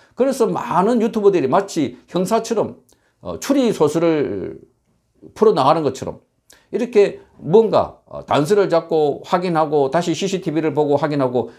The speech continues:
이렇게 유튜버들을 중심으로 해서 방송을 하기 시작하면 거기에 오만 명, 육만 명, 칠만 명까지 동시에 접속을 해서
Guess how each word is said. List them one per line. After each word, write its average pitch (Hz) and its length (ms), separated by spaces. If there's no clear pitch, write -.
이렇게 214 520
유튜버들을 196 600
중심으로 151 320
해서 139 180
방송을 131 380
하기 180 160
시작하면 131 580
거기에 202 460
오만 170 360
명, 180 220
육만 214 320
명, 143 160
칠만 277 380
명까지 190 560
동시에 143 380
접속을 151 380
해서 190 280